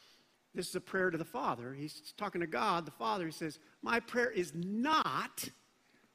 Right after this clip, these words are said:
that you take them out of the world, but that you protect them from the evil one." And I've got two principles to kick off the series on how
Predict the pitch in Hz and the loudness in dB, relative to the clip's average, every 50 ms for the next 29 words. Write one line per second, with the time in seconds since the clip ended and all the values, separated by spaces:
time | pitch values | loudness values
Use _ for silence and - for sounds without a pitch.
0 | _ _ _ - 160 190 - - 175 175 196 190 185 180 165 156 - - - - | _ _ _ 0 0 0 0 0 -2 0 0 2 2 2 0 -2 -6 -12 -20 -20
1 | _ _ _ _ - - _ _ _ _ _ _ _ _ _ - - - 240 269 | _ _ _ _ -20 -20 _ _ _ _ _ _ _ _ _ -8 0 2 2 2
2 | 277 - - 196 196 226 226 214 208 - - - - 190 208 220 220 - - - | 2 0 -2 2 2 4 4 2 0 -4 -4 2 4 4 4 4 2 -2 -4 -2
3 | 196 180 156 135 175 175 165 143 139 147 160 151 139 117 107 98 95 - - - | -2 -2 0 0 -2 -2 0 0 0 2 2 2 2 0 -2 -6 -10 -14 -16 -20
4 | - _ _ _ _ _ _ _ _ _ _ _ _ _ _ _ _ _ _ _ | -20 _ _ _ _ _ _ _ _ _ _ _ _ _ _ _ _ _ _ _
5 | _ _ _ _ _ _ _ _ - 175 185 196 - 196 185 - - - 208 202 | _ _ _ _ _ _ _ _ 2 4 4 4 4 2 0 0 -4 -6 -6 -6
6 | - - - 190 175 - - - - - 254 262 254 - - - 165 151 175 185 | -6 -4 -2 -2 -2 -2 -4 -6 0 2 2 2 2 -2 -10 -6 0 2 2 2
7 | 180 185 185 170 - - 185 180 180 175 175 175 175 175 170 - _ _ _ _ | 2 0 -2 -4 -4 -2 0 2 2 2 0 -2 -4 -6 -8 -14 _ _ _ _
8 | _ _ _ _ _ _ _ _ - 170 - - 185 185 180 139 143 143 131 123 | _ _ _ _ _ _ _ _ -2 -2 -2 0 0 0 0 0 0 0 0 -2
9 | 120 - - - - - - - _ - 135 131 113 98 87 - - - - _ | -4 -6 -10 -16 -20 -20 -20 -20 _ -6 -4 -2 -2 -4 -6 -12 -18 -20 -20 _
10 | _ _ _ _ _ _ _ _ _ _ _ _ _ _ _ _ _ _ - - | _ _ _ _ _ _ _ _ _ _ _ _ _ _ _ _ _ _ -18 -18
11 | - - - - 185 226 226 220 202 190 - - 240 262 277 277 269 196 - 233 | -18 -8 -2 2 4 4 6 6 4 2 2 0 2 2 2 2 0 2 2 0
12 | 226 214 - 185 175 196 185 - - - 208 - 190 185 170 - 165 - - 170 | 0 2 -2 -2 -2 -2 -2 -2 0 0 0 2 2 0 0 0 -4 0 2 4
13 | 165 165 160 151 156 175 170 175 190 269 349 427 | 4 4 4 2 2 0 -2 0 0 0 0 0